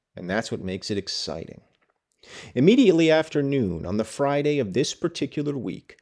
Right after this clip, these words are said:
the several participants of the outing were gathered at the points agreed upon. Hegland, Ratterer,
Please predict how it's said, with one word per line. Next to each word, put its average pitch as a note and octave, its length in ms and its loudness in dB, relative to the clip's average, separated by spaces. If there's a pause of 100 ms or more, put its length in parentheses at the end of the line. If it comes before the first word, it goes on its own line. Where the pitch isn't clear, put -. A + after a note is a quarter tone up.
(260)
the - 100 -14
several C#3 460 0
participants E3 880 -4
of E3 120 -6
the E3+ 140 0
outing G#2+ 460 0
were B2+ 140 0
gathered G#2+ 580 2
at A2 120 -2
the B2 80 -2
points G2 480 -6
agreed F#2+ 420 -4
upon. E2+ 600 -8 (580)
Hegland, D3+ 600 0 (240)
Ratterer, C3+ 640 -2